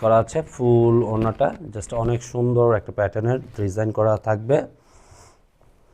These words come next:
এটা থাকবে ব্ল্যাক, ব্ল্যাক কম্বিনেশনের, যারা অনেক আপুরা আছেন ব্ল্যাক পরতে একটু বেশি লাইক করেন, তারা অবশ্যই এটা নিতে পারেন। আর এগুলো কিন্তু খুবই এক্সপেন্সিভের মধ্যে, আর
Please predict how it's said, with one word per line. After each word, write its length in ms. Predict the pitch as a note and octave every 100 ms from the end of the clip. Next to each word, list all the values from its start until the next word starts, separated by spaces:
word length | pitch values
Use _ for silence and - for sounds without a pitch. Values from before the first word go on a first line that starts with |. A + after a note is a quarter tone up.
| _ _ - _ _ _ _ _ _ _ - _ _ _ _ - - _ _ - - _ _ _ _ _ _ _ A2+
এটা 120 | A#2+ B2+
থাকবে 180 | C#3 C#3 G#2
ব্ল্যাক, 280 | A2 A2+ A2+ - F#2
ব্ল্যাক 200 | G#2 G#2 -
কম্বিনেশনের, 540 | A2 A2+ G#2+ A2+ A#2+ A2
যারা 160 | G#2+ G#2+ G#2
অনেক 140 | A2 - G2+
আপুরা 240 | - A2+ A2
আছেন 180 | - A#2 G2+
ব্ল্যাক 200 | G2+ G#2 -
পরতে 240 | G#2 - G2+ - G2
একটু 180 | - G2
বেশি 180 | A2 G2 A2+
লাইক 140 | A2 -
করেন, 180 | A#2+ D3+ G3+ - _ _ _ _
তারা 160 | G#2+ A2+ A2+
অবশ্যই 260 | B2+ B2+ C3+
এটা 120 | C3+
নিতে 160 | C3 C3+
পারেন। 160 | B2+ C3+ A#2+
আর 80 | G#2+ G2+
এগুলো 200 | G2+ B2+ C3+
কিন্তু 160 | C#3 - -
খুবই 460 | C#3+ C#3 C#3 D3 C#3+ B2+
এক্সপেন্সিভের 600 | - A#2+ A2 - G#2+ G#2+ G2
মধ্যে, 280 | G2 F#2 C#3 - - - -
আর 80 | G2+